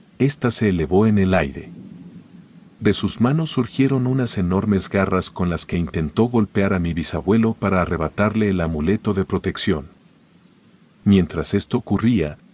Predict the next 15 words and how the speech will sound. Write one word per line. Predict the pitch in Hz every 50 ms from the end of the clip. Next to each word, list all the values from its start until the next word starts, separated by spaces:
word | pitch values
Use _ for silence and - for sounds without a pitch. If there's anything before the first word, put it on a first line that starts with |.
| _ _ -
los | 139 131 - -
otros | 135 139 - 147 135 -
dos | - 120 117 -
compañeros | - - 127 104 - 95 87 87 92 95 98 95 90 -
de | 104 90
mi | 85 82
bisabuelo | 78 87 78 - 87 80 87 98 110 123 120
habían | 113 98 98 101 113 113
sacado | 110 - 101 82 - 98 98 92 92
su | 85 - - 82 82
hilo | 92 107 107 104 101 101
y | 95 95
estaban | 110 98 - - 113 113 113 110 104
haciendo | 90 85 - - 110 110 110 98 98
nudos, | 98 98 101 92 78 - 78 73 -